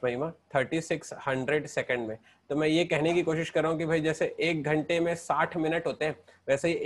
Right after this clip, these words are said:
एक मिनट में साठ सेकंड होते हैं, और वैसे ही एक घंटे में थर्टी सिक्स हंड्रेड सेकंड होते हैं। एक्सेप्टेड, आइडिया मिल गया? तो जैसे मैं इस वाले क्वेश्चन को बच्चे सॉल्व करूंगा तो मुझे कैसा दिखाई देगा, एक बार देख लेते हैं।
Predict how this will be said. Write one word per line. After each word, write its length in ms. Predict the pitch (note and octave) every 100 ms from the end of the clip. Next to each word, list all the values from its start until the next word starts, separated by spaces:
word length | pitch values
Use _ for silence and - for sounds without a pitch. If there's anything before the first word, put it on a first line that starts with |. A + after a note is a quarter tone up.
| D#3+
एक 140 | E3
मिनट 260 | D#3+ D#3+ D#3+
में 60 | E3+
साठ 300 | - D#3 D#3+
सेकंड 320 | D#3 D#3+ C#3+
होते 180 | A2 G#2+
हैं, 100 | A2+ - -
और 140 | C#3
वैसे 340 | C#3+ D3 D3 F#3
ही 100 | F#3+ F#3 -
एक 220 | G3+ E3+
घंटे 360 | D3+ C#3+ D3
में 120 | C#3+ F#3+
थर्टी 320 | - D3+ C#3+ F#3+
सिक्स 280 | F#3+ - D3+
हंड्रेड 260 | C#3 E3+
सेकंड 400 | - C#3+ - D3
होते 200 | A#2+ -
हैं। 100 | C#2+ _ _ _ _
एक्सेप्टेड, 520 | B2 - B2+ - F#3+ F#3+ -
आइडिया 200 | B2+ C3
मिल 140 | D3 D3+
गया? 160 | D#3+ F#3 - - -
तो 60 |
जैसे 280 | C#3+ C#3 F3
मैं 80 | F3+
इस 80 | F3
वाले 120 | E3+
क्वेश्चन 340 | E3 C#3+ D#3+
को 100 | D#3+
बच्चे 220 | D3+ C#3+ E3
सॉल्व 360 | - B2+ D3 C3+
करूंगा 220 | C3+ C3
तो 100 | C#3
मुझे 200 | C#3 C3+
कैसा 240 | A#2 A#2 C3
दिखाई 280 | B2+ B2+
देगा, 140 | A#2+ B2
एक 80 | A#2+
बार 120 | A2+
देख 180 | A2+ A2+
लेते 220 | A2
हैं। 60 | -